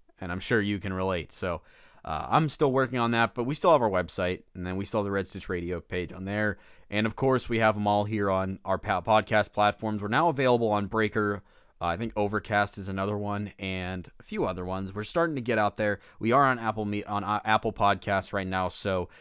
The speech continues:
we have been verified to get on everything there. So if you want, go ahead, subscribe and follow on those platforms, and that's when you'll get the first, uh, taste of when Red Stitch Radio puts out new episodes.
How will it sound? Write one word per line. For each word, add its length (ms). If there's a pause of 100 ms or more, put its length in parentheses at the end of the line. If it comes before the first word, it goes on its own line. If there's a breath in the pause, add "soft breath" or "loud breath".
(140)
we 120
have 180
been 120
verified 460
to 60
get 160
on 140
everything 500
there. 260
So 240
if 100
you 80
want, 260
go 100
ahead, 180
subscribe 720
and 220
follow 340
on 180
those 420 (200)
platforms, 640 (380 soft breath)
and 240
that's 240
when 80
you'll 100
get 320
the 80
first, 540 (580 soft breath)
uh, 240
taste 560
of 540 (360)
when 520
Red 180
Stitch 240
Radio 320
puts 300
out 160
new 120
episodes. 640